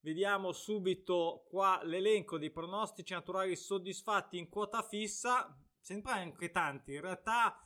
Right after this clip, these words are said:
come percentuale siamo sul venti per cento rispetto ai pronostici che c'erano in programma, quindi al di sotto di quello che ci aspettiamo, perché ci aspettiamo almeno un trenta per cento come quota fissa, come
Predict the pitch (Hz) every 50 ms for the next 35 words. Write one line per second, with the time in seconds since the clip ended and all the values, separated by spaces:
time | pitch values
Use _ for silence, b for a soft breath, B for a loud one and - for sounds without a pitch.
0 | B B B B - - 180 196 196 196 196 208 202 - - 208 202 190 196 208
1 | 220 233 233 220 - - - 196 190 190 185 - - 196 185 175 170 190 202 202
2 | 196 202 214 170 - 214 214 208 - - 196 196 208 214 208 202 202 185 170 170
3 | - - 180 170 - 165 - 175 175 175 190 196 - - 175 170 - - - 180
4 | 170 - 180 170 180 180 185 180 190 214 202 208 220 226 226 208 170 - - 190
5 | 190 185 180 170 B B B B B B B B B - 196 214 208 190 226 214
6 | - - 277 262 247 262 - 226 226 226 220 - 180 180 190 190 - 226 233 220
7 | 214 208 190 202 - 202 202 202 202 202 180 - - 196 180 - - 190 185 196
8 | 208 214 196 180 165 160 160 139 - 156 143 170 165 - 170 - - 180 - 202
9 | 208 196 185 185 214 233 220 208 180 - 196 196 190 196 202 196 202 208 202 -
10 | - 208 208 - - 214 214 - 208 185 180 180 175 - - 196 190 180 - 214
11 | 202 - 185 160 160 156 - - 180 165 - - 165 170 175 180 180 175 -